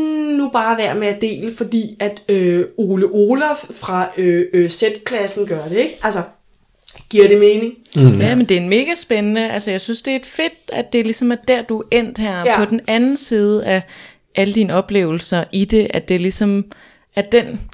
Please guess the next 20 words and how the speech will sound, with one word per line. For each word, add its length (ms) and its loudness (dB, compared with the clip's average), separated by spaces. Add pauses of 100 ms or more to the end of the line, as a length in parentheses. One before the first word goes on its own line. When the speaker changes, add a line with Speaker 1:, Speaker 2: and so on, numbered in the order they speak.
Speaker 3:
kasket, 500 -2
du 160 0
faktisk 320 0
er 40 -4
endt 120 -2
Speaker 1:
Ja. 180 0
Speaker 3:
ud 100 4
med, 180 2
hvor 260 2
at 160 -4
du 180 -2 (480)
altså 200 -4 (160)
aktivt 680 -4
vil 140 -4
gå 200 -2
ind 220 0
i 120 0
det, 180 -4
og 120 -6
ligesom 280 -6